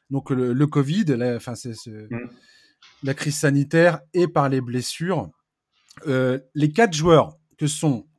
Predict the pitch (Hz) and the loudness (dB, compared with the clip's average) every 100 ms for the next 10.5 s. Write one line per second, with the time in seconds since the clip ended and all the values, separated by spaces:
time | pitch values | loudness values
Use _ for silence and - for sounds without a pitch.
0 | _ 185 185 180 170 156 156 127 147 147 | _ -4 4 4 4 2 0 0 0 0
1 | - 165 156 170 151 165 131 123 156 160 | -2 -4 -2 -10 -6 -2 -2 0 0 2
2 | 147 147 120 127 147 147 147 143 180 180 | 2 2 0 -2 0 0 -2 -6 -6 -4
3 | 117 _ _ _ _ 139 156 156 175 147 | -6 _ _ _ _ 2 4 4 2 4
4 | 208 165 - 151 143 160 151 - 135 165 | 2 2 2 2 2 -2 -6 -6 -4 -4
5 | - 120 113 147 - 127 - 107 98 _ | -4 -8 -6 -8 -6 -8 -10 -20 -20 _
6 | _ _ _ _ _ - - - - _ | _ _ _ _ _ -20 -20 -20 -20 _
7 | _ _ _ _ _ _ - 123 127 131 | _ _ _ _ _ _ -14 -4 0 2
8 | 120 110 107 104 104 107 - 139 139 143 | 0 -2 -4 -10 -12 -12 -10 -2 2 2
9 | 147 156 147 156 180 165 139 131 127 120 | 4 4 6 4 2 -6 -4 -4 -4 -6
10 | 120 123 123 - | -8 -8 -8 -2